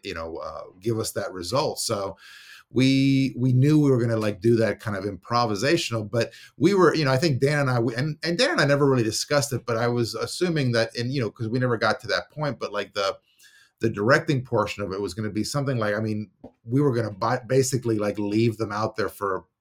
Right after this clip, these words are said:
couple of hours at a time or do, we were like, like, "All right, th-, here's the scene. Now we're gonna go over here and you guys do the scene and we'll come back," whatever. Um, so, you know, we definitely were, were going to, like, not shoot it like a conventional movie with, like, you know, coverage and all that stuff.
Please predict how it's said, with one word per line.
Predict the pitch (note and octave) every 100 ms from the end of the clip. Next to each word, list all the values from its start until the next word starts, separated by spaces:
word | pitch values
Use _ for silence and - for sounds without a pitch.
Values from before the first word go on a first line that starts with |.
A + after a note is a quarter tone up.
| -
couple | A#2+ A2+ G#2
of | G2+
hours | G2+ G2 F#2
at | F2
a |
time | - G2+ G2+ G2+ F2+
or | E2
do, | G2+ G2 F2
we | F#2+ F#2+
were | F#2
like, | F2+
like, | F2 E2+ A2
"All |
right, | A2+ F#2
th-, | G2
here's | C3+ B2
the | B2+
scene. | - E3+ D#3 D3 C3
Now | A2 G#2+
we're | A2+
gonna | A2
go | A2 A2+
over | A2
here | A2 A2
and | G#2+
you |
guys | G#2 G#2 G2+
do | G2+
the | F#2
scene | - A2+ G#2+
and | G2 F#2+
we'll | G2
come | G2 F2+
back," | F#2+ F#2 F2+
whatever. | F2+ E2 E2 _ - - - - _ -
Um, | G#2+ G2+ F#2+ F#2+ F2 - - - -
so, | - D3 C3+ C3
you | G3+
know, | C#3
we | C#3
definitely | C#3+ F3 F3 C3+
were, | B2+ B2 A2
were | A2 A2 G2
going | A2+ A2+ -
to, | A2+
like, | G2+ F#2+
not | G2 G2+ F#2+
shoot | - A2+
it | G2
like | F#2
a | F2+
conventional | - F2+ G2 F#2 F#2+
movie | F2 F2+ F#2 F#2
with, | E2+ E2+
like, | D#2+ D2+ -
you | E2+
know, | D#2
coverage | - G2+ F2+ F2+ F2 E2+
and | F2
all | E2
that | E2+ -
stuff. | E2+ D#2+